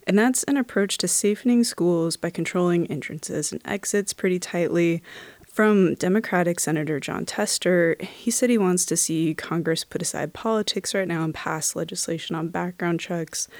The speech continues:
and also look at things like red flag laws, which restrict people deemed dangerous from possessing firearms. Tester's also previously supported a debate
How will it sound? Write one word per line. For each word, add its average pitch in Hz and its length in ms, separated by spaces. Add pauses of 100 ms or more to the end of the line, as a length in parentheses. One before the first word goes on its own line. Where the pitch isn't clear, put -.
(360)
and 208 80
also 240 240
look 214 160
at - 80
things 165 240
like 147 180
red 147 200
flag 170 500
laws, 151 380
which - 440
restrict - 380
people 165 320
deemed 165 300
dangerous 151 420
from 156 160
possessing 214 600
firearms. 214 720 (540)
Tester's 240 360
also 180 400
previously 240 560
supported 160 800
a 165 100
debate 160 520